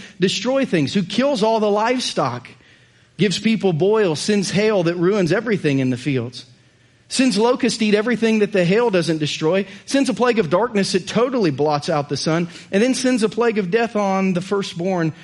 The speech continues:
of everyone in the land. That would be an interesting introduction to, "Hi, I'm God, look what I can do." Like, that certainly would have introduced people to a God that would be feared.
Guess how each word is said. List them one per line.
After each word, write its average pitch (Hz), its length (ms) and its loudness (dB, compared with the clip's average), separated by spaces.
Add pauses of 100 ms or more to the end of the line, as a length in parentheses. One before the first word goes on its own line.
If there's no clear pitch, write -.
(140)
of 160 120 2
everyone 170 380 2
in 165 100 0
the 160 60 0
land. 165 260 0
That 185 180 0
would 226 160 0
be 220 260 -2
an 175 120 0
interesting 202 680 -2
introduction 175 640 -2
to, 143 60 0
"Hi, 175 420 -2
I'm 170 220 -2
God, 143 420 -2 (280)
look 147 200 -2
what 147 120 -2
I 139 120 0
can 127 220 -2
do." 113 160 -6 (1400)
Like, 151 160 0
that 180 240 0
certainly 214 580 0
would 214 160 2
have 180 140 0
introduced 202 920 -4 (140)
people 196 320 -2
to 185 160 -2
a 147 40 0
God 160 400 0 (640)
that 143 200 0
would 143 160 0
be 123 100 -2
feared. 202 500 -2